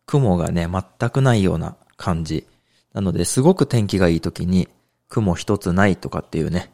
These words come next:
表現をしますので、よかったらね、使ってみていただきたいなと思うんですけれども。はい。で、今日はね、何の話をしようかなって思ってるんですけれども、まあ、最近結構、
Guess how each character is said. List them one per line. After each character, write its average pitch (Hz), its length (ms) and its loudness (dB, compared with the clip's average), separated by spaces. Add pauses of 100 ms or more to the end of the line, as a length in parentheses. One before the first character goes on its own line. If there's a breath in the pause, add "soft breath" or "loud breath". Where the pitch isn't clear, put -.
表 92 280 0
現 80 100 -6
を 85 340 -2
し - 200 -8
ま 82 120 2
す 90 160 -6
の 76 160 -4
で、 - 160 -8 (500 loud breath)
よ - 100 -4
か - 100 -2
っ - 80 -6
た - 100 -2
ら 78 100 -2
ね、 82 140 -2
使 - 180 -8
っ 90 60 -6
て - 160 -8
み 78 100 -4
て - 120 -6
い 76 40 -6
た - 120 -8
だ 85 100 -4
き - 80 -12
た 95 140 -4
い 92 60 -2
な 107 120 0
と 73 120 -4
思 80 220 -4
う 71 40 -6
ん - 60 -12
で 92 80 -12
す - 120 -16
け - 100 -12
れ - 60 -18
ど - 160 -8
も。 87 300 -2 (800)
は 101 220 -6
い。 - 100 -14 (960)
で、 113 240 2
今 226 360 6
日 - 20 6
は 95 100 4
ね、 87 160 0
何 123 160 0
の 165 80 2
話 107 380 0
を 95 60 -2
し - 160 -4
よ 90 80 2
う 82 40 -4
か 82 100 -2
な 87 120 0
っ 82 40 -2
て - 140 -4
思 85 160 0
っ 82 60 -8
て - 200 -4
る 85 120 -2
ん 82 80 -2
で 80 80 -6
す - 120 -12
け - 140 -4
れ - 80 -2
ど 80 140 -4
も、 90 440 2 (840)
ま 139 100 -4
あ、 - 40 0
最 180 260 2
近 185 260 2
結 185 300 -2
構、 87 320 2